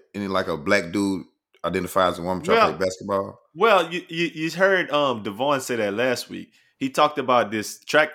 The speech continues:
Speaker 2: athlete, a black
Speaker 1: Oh,
Speaker 2: woman,
Speaker 1: yeah.
Speaker 2: who they said, "Oh, no, that thing got Y chromosomes and
Speaker 1: Yeah,
Speaker 2: blah, blah,
Speaker 1: I
Speaker 2: blah."
Speaker 1: remember,
Speaker 2: But it,
Speaker 1: yeah.
Speaker 2: it wasn't the same kind of thing. Like, but I don't, I think maybe that woman who's in U F C, Fallon Fox,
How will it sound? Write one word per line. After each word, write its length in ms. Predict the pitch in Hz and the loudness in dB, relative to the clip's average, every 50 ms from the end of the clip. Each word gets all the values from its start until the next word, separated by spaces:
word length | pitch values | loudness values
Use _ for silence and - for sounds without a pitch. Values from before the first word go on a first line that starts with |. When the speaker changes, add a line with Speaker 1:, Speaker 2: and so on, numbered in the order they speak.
| - | 0
Speaker 2:
athlete, 480 | 117 113 113 - 113 104 104 101 101 _ | 0 0 0 -2 -4 -4 -4 -4 -6 _
a 60 | 101 | -12
black 240 | 95 92 113 117 113 | -4 0 2 4 4
Speaker 1:
Oh, 80 | 90 87 | 4 4
Speaker 2:
woman, 140 | 85 82 78 | 4 4 2
Speaker 1:
yeah. 180 | 71 65 - - - _ _ _ _ _ | 2 0 -4 -10 -18 _ _ _ _ _
Speaker 2:
who 140 | - 131 123 | 0 2 4
they 120 | 117 113 | 4 4
said, 340 | 113 - - 120 107 104 98 | 2 0 0 2 2 2 2
"Oh, 180 | 104 110 107 104 | 4 2 2 2
no, 180 | 104 110 107 | 2 2 2
that 180 | 104 104 101 - | 2 2 0 -2
thing 140 | 110 104 101 | -6 -6 -2
got 280 | 101 98 95 92 - 98 | 0 0 -2 -2 -4 -8
Y 300 | 95 98 101 104 98 98 | -2 2 2 4 4 2
chromosomes 800 | - - 110 107 98 98 - 107 101 98 95 92 92 92 87 92 | 0 -2 -4 -4 -4 -6 -6 -6 -6 -6 -6 -6 -8 -10 -8 -4
and 80 | 98 107 | 0 2
Speaker 1:
Yeah, 220 | 104 98 90 82 | 2 4 2 2
Speaker 2:
blah, 0 | |
blah, 120 | - 92 | -2 -4
Speaker 1:
I 40 | 92 92 | -6 -4
Speaker 2:
blah." 140 | - - 92 | -4 -4 -2
Speaker 1:
remember, 260 | 90 85 76 - - | -2 -4 -8 -10 -4
Speaker 2:
But 100 | - 139 147 | 0 0 0
it, 40 | 147 | 0
Speaker 1:
yeah. 140 | - 123 123 - | 0 -4 -6 -6
Speaker 2:
it 60 | 147 | -2
wasn't 260 | 151 175 175 165 156 | 0 0 0 0 0
the 80 | 143 131 | -4 -6
same 320 | - - 156 147 143 139 | -4 -4 -4 -2 -4 -4
kind 280 | - 147 131 123 113 104 | -4 -6 -6 -6 -6 -8
of 140 | 98 - | -12 -10
thing. 280 | _ 147 139 117 101 95 | _ -8 -8 -8 -10 -10
Like, 320 | 101 98 92 92 - - - 92 _ | -8 -8 -8 -8 -10 -12 -18 -14 _
but 240 | 107 104 92 - - _ _ _ _ _ - | -6 -6 -6 -8 -10 _ _ _ _ _ 2
I 140 | 135 156 170 | 2 4 4
don't, 480 | 175 170 156 143 135 135 139 139 135 _ _ _ _ _ _ _ _ _ | 2 0 -2 -4 -6 -10 -12 -14 -16 _ _ _ _ _ _ _ _ _
I 80 | 135 | -2
think 340 | 139 - - 208 220 220 214 | -2 0 0 -2 -2 -2 -4
maybe 300 | 151 151 156 156 147 147 | -4 -2 -2 -2 -2 -2
that 260 | 139 131 120 113 110 | 0 0 0 0 -2
woman 280 | 110 113 127 127 127 123 | -2 -4 -4 -4 -4 -6
who's 340 | 123 123 120 113 107 101 110 | -6 -8 -8 -8 -8 -8 -10
in 140 | 107 101 104 | -10 -8 -6
U 160 | 110 117 107 | -4 -2 -2
F 100 | 101 98 | -2 -4
C, 260 | - - 135 135 127 | -4 -4 -4 -4 -4
Fallon 360 | - - 120 117 120 120 117 | -2 0 2 2 2 0 -4
Fox, 480 | 117 - 131 135 139 139 - - - | -4 0 0 0 0 0 -6 -12 -18